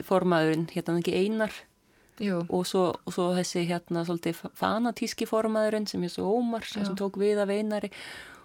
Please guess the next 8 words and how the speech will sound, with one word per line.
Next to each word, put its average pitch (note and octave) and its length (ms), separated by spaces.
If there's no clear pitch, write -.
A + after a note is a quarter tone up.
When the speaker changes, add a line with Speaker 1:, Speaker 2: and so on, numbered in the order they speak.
Speaker 1:
Og, F3+ 580
og - 420
týpurnar A3 840
svolítið F3+ 320
sem F#3 80
maður F#3+ 160
rekst - 320
á G#3 80